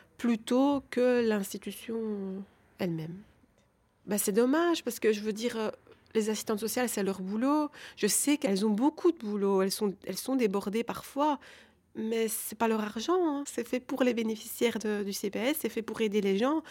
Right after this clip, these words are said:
Alors pourquoi ne pas, hum, même donner toutes ces informations sur un site internet ? Ce sont des choses auxquelles les personnes ont droit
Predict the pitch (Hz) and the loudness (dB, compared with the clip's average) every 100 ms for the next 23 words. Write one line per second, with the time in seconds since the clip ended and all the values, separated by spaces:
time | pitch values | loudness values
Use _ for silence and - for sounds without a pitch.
0 | - - - _ 208 226 - - - 269 | -16 -18 -20 _ 2 2 0 -8 -2 2
1 | 277 233 - 240 254 240 226 220 208 - | 4 2 0 -2 0 0 0 -2 -4 -8
2 | - - 226 220 226 226 262 240 214 208 | -8 2 6 8 6 2 0 2 2 0
3 | 208 202 202 - 277 - 220 208 - - | 0 -2 0 0 -2 -2 -4 -6 -8 -10
4 | 202 202 214 269 339 - _ _ - - | -10 -8 -2 0 0 -4 _ _ -14 -10
5 | 202 - 220 208 190 - 262 269 269 - | -8 -2 0 0 0 2 2 4 2 0
6 | 226 220 233 - - 208 202 202 - 208 | -2 0 -2 -2 -4 -4 -4 -6 -4 -2
7 | 196 190 208 226 277 | -2 -4 -2 0 2